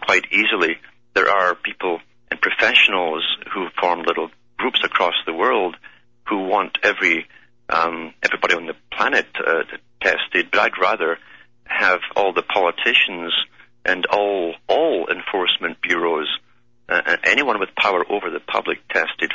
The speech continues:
for this particular trait. You'll find, i-, if that was to happen, the vast majority would come under the classification of psychopathy,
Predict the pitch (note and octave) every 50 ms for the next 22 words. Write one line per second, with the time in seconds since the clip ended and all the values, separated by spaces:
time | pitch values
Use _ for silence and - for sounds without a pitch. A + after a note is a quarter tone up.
0 | - - F2 E2 D#2+ D#2+ D2 - D#2+ D2+ - - - - - - - - - E2
1 | D#2 D#2 - - - - A2 G#2 - - - - - - - - G#2+ A2 - -
2 | - G#2 G2+ F#2 F2 D#2+ - - - - _ _ _ - A#2+ - - A2+ - -
3 | A2 - - E2 E2 - - - D#2+ - - - B2+ C3 - - F#2 E2+ D#2+ D#2
4 | _ - - - - _ - F2+ - F#2 F2+ F2 - - - F2 E2+ D#2 - -
5 | E2 E2+ F2+ F#2 - - E2+ D#2+ D2 - _ _ _ _ _ _ _ - F2 E2
6 | - - F2+ F2 E2+ E2+ D#2+ D#2 D#2 D2+ D2 - - - E2 - - - - -
7 | - - F2 E2 E2 - - - - - - - E2 D#2 - - - F2+ - F#2
8 | F2 - - D2+ D2+